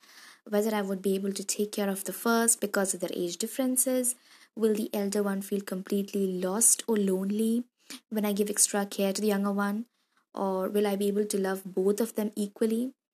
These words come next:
So many questions just troubled my mind during my second pregnancy. But both of us, me and my husband, decided to move forward because anyways,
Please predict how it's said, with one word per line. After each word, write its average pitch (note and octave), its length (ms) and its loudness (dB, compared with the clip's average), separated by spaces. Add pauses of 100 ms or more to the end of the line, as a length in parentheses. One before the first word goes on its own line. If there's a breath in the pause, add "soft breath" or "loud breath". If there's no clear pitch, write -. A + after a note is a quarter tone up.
(420)
So F4 340 4
many C#4 440 2
questions A#3+ 580 0
just - 340 0
troubled G#3+ 300 0
my G#3 140 -2
mind G3 420 -4
during F#3 320 -2
my F3+ 120 -6
second F3 360 0
pregnancy. F3 600 -8 (880)
But F#3 380 -2 (520 soft breath)
both E4 280 0
of - 140 -4
us, A#3+ 420 4
me A3+ 140 4
and A#3 120 2
my A3 60 0
husband, G3 580 -2
decided A#3+ 480 2
to D4+ 80 0
move B3 180 2
forward G3 560 -2
because F3+ 440 -2 (500)
anyways, D#4 540 0